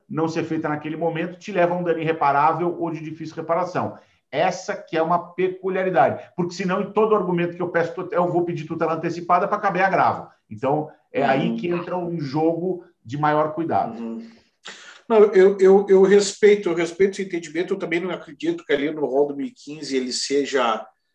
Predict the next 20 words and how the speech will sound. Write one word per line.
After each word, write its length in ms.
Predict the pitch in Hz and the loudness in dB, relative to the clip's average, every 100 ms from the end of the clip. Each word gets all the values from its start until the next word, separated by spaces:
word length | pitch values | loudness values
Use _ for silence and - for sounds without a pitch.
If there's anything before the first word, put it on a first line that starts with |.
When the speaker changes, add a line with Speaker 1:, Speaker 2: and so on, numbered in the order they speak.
| _ | _
Speaker 2:
passível 420 | 131 117 - 143 139 | -4 -4 -2 -6 -6
de 120 | 135 | -8
extensão 580 | - 143 127 - 139 147 | -6 -2 -2 -2 -2 0
pelas 300 | 147 131 117 | 0 -2 -2
outras 240 | 135 131 | -6 -8
hipóteses, 480 | 120 - 120 - - | -10 -6 -4 -4 -8
que 60 | - | -16
tem 120 | 117 | -14
de 60 | |
exibição 320 | 113 110 127 127 | -12 -12 -12 -12
do 80 | |
documento, 560 | 113 110 101 113 143 123 | -12 -14 -10 -6 -6 -6
inversão 340 | 117 107 123 | -10 -8 -10
do 60 | 123 | -8
ônus 160 | 120 110 | -8 -10
da 80 | |
prova, 500 | 117 - 127 139 - - _ _ _ | -12 -6 0 0 -2 -8 _ _ _
também 260 | 131 135 151 | -8 -4 -2
acho 240 | 139 135 | -2 -4
difícil 560 | 131 113 - 143 - | -12 -14 -10 -10 -10